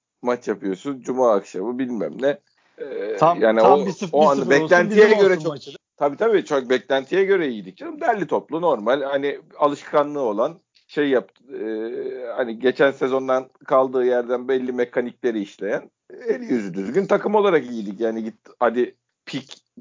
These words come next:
Speaker 1: bizim takımın en iyi hali bu falan gibi bir durum zaten mümkün değil yani şu an.
Speaker 2: Hoca güzel anlattı ya. Sergin Hoca
Speaker 1: Atiba
Speaker 2: güzel
Speaker 1: falan bile
Speaker 2: anlattı.
Speaker 1: daha başlamadı yani sezona. Ben sana söyleyeyim, gol falan attı da Atiba falan da yani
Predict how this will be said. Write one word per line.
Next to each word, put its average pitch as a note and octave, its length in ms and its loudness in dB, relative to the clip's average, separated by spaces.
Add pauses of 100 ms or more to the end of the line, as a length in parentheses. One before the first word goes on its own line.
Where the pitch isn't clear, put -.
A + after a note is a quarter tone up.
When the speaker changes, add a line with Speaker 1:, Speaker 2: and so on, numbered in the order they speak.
(140)
Speaker 1:
bizim B2+ 300 -6
takımın B2+ 420 -2
en B2+ 120 2
iyi B2+ 120 0
hali B2 260 2
bu A#2 80 -10
falan A#2 320 -4
gibi A2+ 160 -8
bir A2 80 -10
durum A2+ 200 -8
zaten D3+ 300 -2
mümkün G#2+ 360 -8
değil G2+ 240 -8
yani F#2+ 240 -14
şu G#2 120 -6
an. G#2+ 100 -6
Speaker 2:
Hoca C#3 260 0
güzel C#3+ 340 2
anlattı G#2+ 420 -8
ya. D#3+ 280 -6
Sergin C3 320 -4
Hoca B2+ 120 6
Speaker 1:
Atiba D#3+ 180 2
Speaker 2:
güzel C#3 160 0
Speaker 1:
falan A3+ 200 2
bile A#3 60 -14
Speaker 2:
anlattı. G#3+ 140 2
Speaker 1:
daha F#3 180 6
başlamadı G#3 420 -2
yani D#3 220 2
sezona. A#2+ 340 -4
Ben B2+ 120 -2
sana C#3 220 -6
söyleyeyim, D#3+ 300 -6
gol B2+ 160 2
falan C#3 280 0
attı C3+ 240 -8
da C#4+ 60 -6
Atiba C#3 320 -4
falan C#3 280 0
da D#3 140 0
yani G#2+ 300 -2